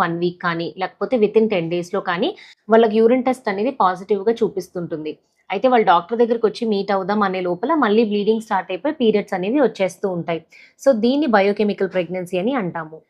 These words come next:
ఎప్పుడు వస్తుంది అంటే, ఒకవేళ మీ శుక్రనాళు అంటే స్పర్మ్స్ లో కానీ, లేకపోతే అండాలు అంటే ఓవంలో కానీ ఏదైనా డిఫెక్ట్స్ ఉండొచ్చు.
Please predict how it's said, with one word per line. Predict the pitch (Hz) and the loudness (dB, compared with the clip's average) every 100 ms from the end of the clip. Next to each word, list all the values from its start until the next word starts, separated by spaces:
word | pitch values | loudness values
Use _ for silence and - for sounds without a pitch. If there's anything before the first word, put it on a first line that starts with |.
| _ - | _ 2
ఎప్పుడు | 214 214 - 294 285 | 4 4 2 2 2
వస్తుంది | 233 - 208 190 190 | 0 0 0 0 -2
అంటే, | 175 175 311 - 220 | -4 -4 -6 -4 -4
ఒకవేళ | 208 196 214 240 233 | -2 0 2 2 2
మీ | 208 202 - | 0 -2 -4
శుక్రనాళు | 208 214 220 202 180 175 | -6 -2 -2 0 -2 -2
అంటే | 180 262 | -4 -4
స్పర్మ్స్ | - 185 190 208 | -2 -2 -2 0
లో | 214 208 | -2 0
కానీ, | 180 294 285 | -2 -2 -4
లేకపోతే | - 214 254 190 | -4 -4 -2 0
అండాలు | 175 180 175 165 | 0 0 0 -4
అంటే | 175 311 453 - _ _ - - - | -2 -2 -2 -8 _ _ -20 -2 6
ఓవంలో | 220 220 220 208 190 | 8 8 4 2 0
కానీ | 180 196 320 208 | -2 -2 -2 0
ఏదైనా | 202 247 277 185 | 0 0 -2 -2
డిఫెక్ట్స్ | 180 220 220 - _ - | -2 -2 -4 -20 _ -4
ఉండొచ్చు. | 185 180 175 - | 0 0 0 -4